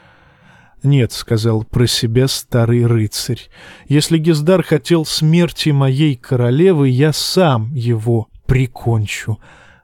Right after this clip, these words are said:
быстро и без мучений». Сир Барристон вознёс безмолвную молитву далёким вестеросским богам, прося старицу озарить его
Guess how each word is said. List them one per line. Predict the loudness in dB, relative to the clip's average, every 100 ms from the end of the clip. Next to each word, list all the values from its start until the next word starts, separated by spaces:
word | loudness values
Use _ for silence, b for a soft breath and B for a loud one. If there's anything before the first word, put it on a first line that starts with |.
| _
быстро | -2 2 2 2 -2 -6 -6 -6 -10 _ _ _
и | 2
без | 2 2
мучений». | 2 2 0 -4 -2 -2 -4 -8 -14 _ b b
Сир | -4 2 4 4
Барристон | 4 4 2 0 2
вознёс | 4 4 2 2 0
безмолвную | -2 0 2 2 4 2 0 0 0
молитву | 0 2 0 0 0 0 -2 b b b
далёким | -2 0 2 2 0 -2 -2
вестеросским | 0 -2 -2 -2 0 0 -2 -4 -2 0
богам, | -2 0 0 -2 -2 -8 b b b
прося | 0 0 0 -2
старицу | -2 0 2 4 2 0 0 B B B -2
озарить | 0 2 0 -2 -4 -12
его | -6 -4 -2 -4